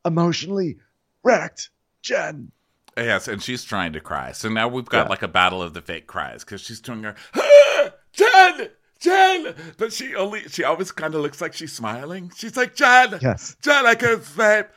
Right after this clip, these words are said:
Speaker 2: I still have to be a mother, too. I still have to wake up, and I used to have to get the Diet Coke out of its crib and feed it a French fry from
Speaker 1: <laughs>
Speaker 2: McDonald's. Okay, it's
Speaker 1: And
Speaker 2: very
Speaker 1: it
Speaker 2: difficult."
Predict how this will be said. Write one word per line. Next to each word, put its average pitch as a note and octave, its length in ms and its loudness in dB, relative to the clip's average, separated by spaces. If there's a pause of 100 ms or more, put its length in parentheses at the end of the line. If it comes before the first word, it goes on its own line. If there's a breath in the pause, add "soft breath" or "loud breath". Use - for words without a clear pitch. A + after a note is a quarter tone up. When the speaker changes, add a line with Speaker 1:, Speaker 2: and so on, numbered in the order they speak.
(100 soft breath)
Speaker 2:
I A3+ 160 2
still A3+ 180 0
have A3+ 140 4
to A3+ 80 -8
be A3 140 -2
a G#3 80 2
mother, F#3+ 340 -2
too. F#3 400 -6 (200 loud breath)
I A3+ 220 0
still A3 160 -4
have G3+ 200 0
to G#3 100 -4
wake F#3 280 -2
up, E3+ 240 -8 (200 loud breath)
and F#3 120 -2
I G3 40 0
used F3+ 180 -6
to G3+ 80 -4
have F#3+ 140 -2
to F3 80 -12
get F#3 180 -6
the G3 80 -6
Diet F3+ 300 0
Coke D#3+ 260 -10
out D#3 140 -6
of D3 80 -12
its D#3+ 180 -14
crib D3 300 -12 (200 loud breath)
and E3 160 -6
feed E3+ 200 -4
it E3 80 -6
a F#3 80 4
French D3 280 -4
fry C#3+ 200 -4
from C3 220 -2
Speaker 1:
<laughs> C#3 40 -6
Speaker 2:
McDonald's. B2 720 -6 (260 loud breath)
Okay, G#3 260 0
it's F#3+ 100 0
Speaker 1:
And A#3 80 2
Speaker 2:
very A#3 160 4
Speaker 1:
it - 60 -14
Speaker 2:
difficult." F#3+ 640 -6